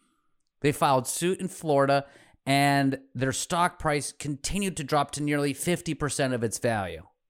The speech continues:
So, yes, Barry was fighting fraud. He was doing a good job. But it turns out one of his buddies, Nicholas Marsh the third,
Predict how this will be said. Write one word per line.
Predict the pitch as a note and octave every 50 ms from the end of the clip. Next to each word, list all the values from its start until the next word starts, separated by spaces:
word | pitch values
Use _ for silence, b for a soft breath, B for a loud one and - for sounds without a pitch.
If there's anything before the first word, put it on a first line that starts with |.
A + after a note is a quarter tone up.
| _ _ _ _
So, | - - F3 E3 E3 D#3+ D#3+ C#3+ - - _ _ -
yes, | C3 - C#3 - - - - - - - - _ -
Barry | A3 C4 D4 D#4+ F4 F4 F4 E4 D#4+ D4 C4+ - _ _ _ _ _ _ _ _ -
was | E3 G#3 G3+ -
fighting | - A3+ A#3 A#3+ A#3 A#3 F#3
fraud. | - - G#3+ A3 G#3+ G3 C#3 A2 - - -
He | - D3+ F#3+
was | G3 F3 C#3+
doing | - G#3 G#3+ G#3 G3
a | F#3+
good | E3 G3 F#3+ E3+
job. | D3+ F#3 G3+ G3 F3 C3 - - - - - - _ _ _ _ _ _ _ _ _ _ _ -
But | D3
it | C#3+ -
turns | - - A#3 C4+ C#4 B3 F#3+ A3+
out | B3 B3+ F#3 C#3 A#2+ A2+ - - - - - - _ - _ _
one | - B2+ D#3+ G3 A3+ A#3
of | G#3+ F3
his | E3+ C#3 B2
buddies, | A#2+ - G3 A3+ A#3 D#3 A#2 A2 A2+ - - -
Nicholas | B2 D3+ G3+ G3 - G3+ G3+ F3+ D#3 - -
Marsh | D#3 E3+ F3+ F3+ F3 - -
the | - B2+ A2+
third, | - - - G#3+ G#3 G#3 D#3+ C3+ B2+ B2